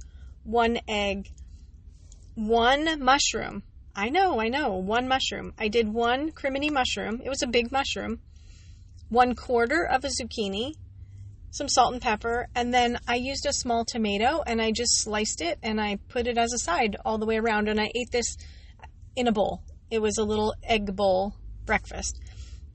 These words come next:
And it was exactly portioned right for one person. If you typically need more than that, you could double it.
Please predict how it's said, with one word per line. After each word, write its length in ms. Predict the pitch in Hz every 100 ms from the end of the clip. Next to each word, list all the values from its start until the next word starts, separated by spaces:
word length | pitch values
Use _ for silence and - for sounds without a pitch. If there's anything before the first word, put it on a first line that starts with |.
| -
And 400 | 247 233 233 233 -
it 120 | 269
was 320 | 262 269 - - - - -
exactly 600 | 226 214 226 220 262 247
portioned 460 | 240 240 277 294
right 300 | 226 196 233 -
for 180 | 240 220
one 540 | 196 196 185 226 269 -
person. 560 | 214 175 196 196 294 - - - - -
If 160 | 254 -
you 580 | 220 247 262 277 294 247 - - -
typically 520 | - 302 285 - 269 254
need 260 | 247 233
more 280 | 226 214 220
than 180 | 226 220
that, 320 | 208 220 247
you 220 | 220 233 226
could 240 | 247 202
double 300 | 202 190 196
it. 180 | 294